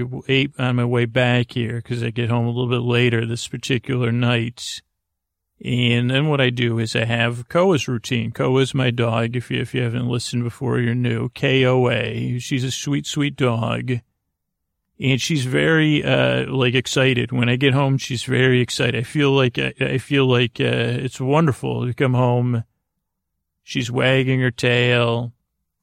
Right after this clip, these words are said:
and she's smiling. My dog, she, she does smile, or she's baring her teeth, but in a way of like, "Hey, so good to see you."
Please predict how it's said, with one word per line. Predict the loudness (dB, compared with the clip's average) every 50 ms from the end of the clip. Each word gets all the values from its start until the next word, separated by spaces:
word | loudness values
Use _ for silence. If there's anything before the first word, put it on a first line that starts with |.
| _ _ _ _ _ _ _ _ _ _ _
and | -4 -4 -2 0 2 2 2 2 0 -2
she's | -2 0 0 0 0 0
smiling. | -2 -2 -2 0 2 2 4 4 4 2 0 -2 -2 -4 -4 -4
My | -2 0 0 0
dog, | 0 0 -2 -6
she, | -8 -8 -10 -8 -8
she | -8 -8 -8 -8 -2
does | 0 2 2 2
smile, | 0 -2 -2 0 2 2 2 2 2
or | 0 -2
she's | -2 -2 -4 -4 -2
baring | 2 2 4 4 4 4 4
her | 2 0
teeth, | -2 -2 -2 0 0 -2 -4 -6 -6
but | -4 -2 0
in | 0 0
a | 0 0
way | 2 2 2 2 2 2 0 0 -2
of | -4 -4 -4 -4
like, | -4 -4 -4 -2 -2
"Hey, | -2 0 0 0
so | 0 0 -2 0
good | 0 -2 -2 -2
to | -4
see | -4 -2 -2 0 2 2 2 2
you." | 2 0 -2 -4 -6 -8